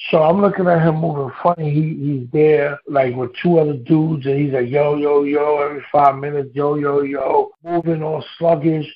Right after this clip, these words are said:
and he slams the bar with the bottle, and he's saying something to the girls. The girls, like, backing up, and I start walking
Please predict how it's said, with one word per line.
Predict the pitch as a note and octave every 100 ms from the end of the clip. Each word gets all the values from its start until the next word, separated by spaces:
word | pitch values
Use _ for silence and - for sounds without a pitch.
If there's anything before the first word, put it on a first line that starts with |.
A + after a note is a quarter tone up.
| _
and | C#3
he | D#3 D3 - -
slams | E3 E3+ E3+ D#3 C3+
the |
bar | A#2+ C#3 D3+ C#3+ C#3+ C#3 _ _
with | D3
the | C3+
bottle, | A#2 C#3 C3+ C3 C3 C3 -
and | C#3 C#3+
he's | D3 C#3+
saying | E3+ E3 -
something | E3 D3 C#3
to | C#3
the | B2+
girls. | - E3 - _
The | D3
girls, | A#2+ E3+ E3 D3
like, | C#3+ C3
backing | - C3+ C3+ D3
up, | E3 D3+ - -
and | D3 D3+
I | C#3 -
start | E3 D#3
walking | D3 D#3+ D3+ C#3+